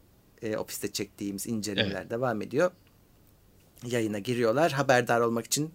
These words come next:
Speaker 1: ücretsiz olarak beğenebilirsiniz, tıklayabilirsiniz. Hatta şu an gündemin hatırlatıcısı online. Oradan gidip hatırlatıcıdan basabilirsiniz. O daha güzel çalışıyor.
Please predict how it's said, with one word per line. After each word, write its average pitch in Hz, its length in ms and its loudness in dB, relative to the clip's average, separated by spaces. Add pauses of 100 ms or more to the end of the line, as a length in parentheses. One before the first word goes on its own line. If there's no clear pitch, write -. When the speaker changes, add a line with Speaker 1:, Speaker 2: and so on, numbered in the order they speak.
Speaker 1:
ücretsiz 120 480 2
olarak 113 400 0
beğenebilirsiniz, 123 840 0
tıklayabilirsiniz. 117 1000 -2 (400)
Hatta 127 340 2
şu 131 200 4
an 127 140 4
gündemin 131 440 2
hatırlatıcısı 123 680 -2
online. 123 420 0
Oradan 113 380 -2
gidip 113 280 -10
hatırlatıcıdan 110 760 -4
basabilirsiniz. 113 840 -2
O 120 160 2
daha 117 200 4
güzel 117 360 -2
çalışıyor. 110 420 -4